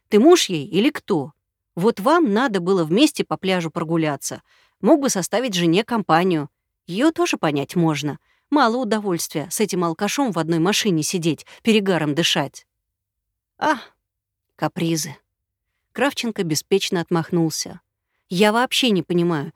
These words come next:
чего ты паникуешь? Сам же ей сказал, тут по берегу и километра не будет.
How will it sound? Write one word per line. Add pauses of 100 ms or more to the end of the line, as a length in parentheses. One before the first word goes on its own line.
(220)
чего
ты
паникуешь? (140)
Сам
же
ей
сказал, (240)
тут
по
берегу
и
километра
не
будет.